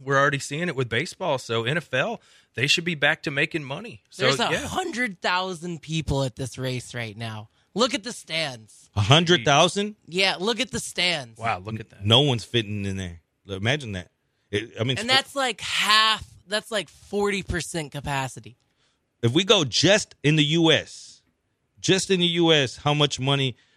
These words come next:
Speaker 3: was lost? There, they lost about half of their money as well, a little bit over half. And we're talking about just the U S, which is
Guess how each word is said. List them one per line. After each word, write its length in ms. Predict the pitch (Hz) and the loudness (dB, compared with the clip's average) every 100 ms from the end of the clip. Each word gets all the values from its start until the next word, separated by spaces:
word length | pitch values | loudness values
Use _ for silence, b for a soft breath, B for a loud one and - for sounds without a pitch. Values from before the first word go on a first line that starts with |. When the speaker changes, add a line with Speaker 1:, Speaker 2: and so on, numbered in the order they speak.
| _ | _
Speaker 3:
was 420 | 101 127 123 - _ _ 98 | 4 6 6 0 _ _ -4
lost? 580 | 107 123 101 104 - - _ _ | 2 4 2 -2 -10 -18 _ _
There, 400 | 92 92 131 190 | -10 4 6 8
they 180 | 135 139 | 6 2
lost 420 | 139 135 135 - _ - | 4 2 2 -4 _ -14
about 320 | 101 139 139 | 0 2 2
half 320 | - 131 156 165 | 2 4 4 2
of 80 | |
their 160 | 147 180 | 0 0
money 260 | 170 175 165 | 0 0 0
as 140 | 131 | 0
well, 180 | 175 175 | 2 2
a 20 | |
little 220 | 156 160 | 2 0
bit 100 | - - | -2 2
over 280 | 185 165 127 | 2 2 4
half. 300 | 135 131 - | 4 4 2
And 140 | 123 | 0
we're 100 | 151 | 2
talking 280 | 165 151 147 | 2 0 0
about 240 | 143 117 | 0 0
just 240 | 107 143 - | 0 0 0
the 60 | |
U 280 | 135 147 143 | -2 2 4
S, 220 | 147 131 - b b | 4 2 -6 b b
which 240 | 131 127 | 0 2
is 160 | 127 | 0